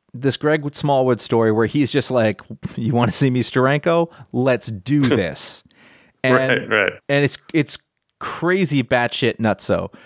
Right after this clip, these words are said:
Speaker 1: from the colors to the, to the sort of, uh, spaced out layouts, um, to this weird, uh, plot where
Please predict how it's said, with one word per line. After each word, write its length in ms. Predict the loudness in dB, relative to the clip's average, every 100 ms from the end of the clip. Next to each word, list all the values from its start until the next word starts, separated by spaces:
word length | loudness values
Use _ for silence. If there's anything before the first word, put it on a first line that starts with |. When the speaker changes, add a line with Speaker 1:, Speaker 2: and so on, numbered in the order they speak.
| -20
Speaker 1:
from 360 | -6 -2 0 0
the 80 | -2
colors 760 | -2 0 2 2 2 0 -4 -12 _ _
to 280 | -2 0 2
the, 360 | 2 2 0 0
to 100 | -2
the 80 | -2
sort 240 | 0 0
of, 160 | -2 -2
uh, 320 | -2 0 0 -4 -8
spaced 460 | -6 -2 -2 0
out 180 | -2 0
layouts, 680 | 0 0 2 0 -2 -6 -12 _ -20 _ -2
um, 240 | 0 2 0
to 160 | 0
this 200 | 0 0 -2
weird, 760 | -6 -2 0 2 0 -2 -4 0
uh, 220 | 0 0
plot 500 | -2 0 2 0 -2
where 400 | 0 2 2 0